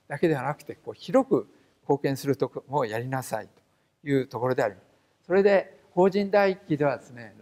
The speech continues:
ディービーシーエルエスと診療器融合センターを作ってきました。で、現在はそれを発展させて、データ中心科学リサーチコモンズ事業というのをやってますけれども、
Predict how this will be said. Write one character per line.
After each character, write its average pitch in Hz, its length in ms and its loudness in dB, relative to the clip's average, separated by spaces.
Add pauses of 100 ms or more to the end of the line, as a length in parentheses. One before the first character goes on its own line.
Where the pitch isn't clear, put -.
(240)
デ 147 80 -8
ィ 160 40 -2
ー 156 40 -4
ビ 156 100 -4
ー - 20 -2
シ 156 160 -8
ー 156 120 0
エ 143 40 -8
ル 143 80 -6
エ 135 40 -10
ス - 140 -20
と 117 160 -16
診 143 180 -20
療 143 160 -6
器 143 100 -16
融 139 100 -12
合 135 120 -16
セ 131 120 -20
ン 123 100 -20
タ 107 80 -20
ー - 20 -20
を - 20 -20
作 - 60 -20 (160)
っ - 40 -20
て - 60 -20
き - 80 -20
ま 113 80 -20
し - 80 -20
た。 - 640 -6
で、 214 100 0
現 208 80 -10
在 160 220 0
は 151 220 0 (340)
そ 160 60 -20
れ 175 80 -2
を 160 100 0
発 139 300 -10
展 165 180 -14
さ 156 160 -10
せ 143 160 -16
て、 151 280 -8 (300)
デ 151 140 -2
ー - 20 -10
タ 165 140 -4
中 156 200 -14
心 156 200 -16
科 151 120 -8
学 139 200 -10
リ 127 100 -18
サ 143 140 -6
ー 143 60 -6
チ - 100 -20
コ 143 80 -16
モ 143 120 -8
ン 131 40 -14
ズ 131 120 -14
事 143 120 -14
業 147 120 0 (440)
と - 60 -20
い 131 60 -20
う 127 40 -20
の 117 120 -20
を 110 80 -20
や 107 80 -20
っ 113 40 -20
て 131 120 -20
ま 127 120 -20
す - 100 -20
け 113 80 -20
れ 107 40 -20
ど 113 100 -20
も、 131 200 -20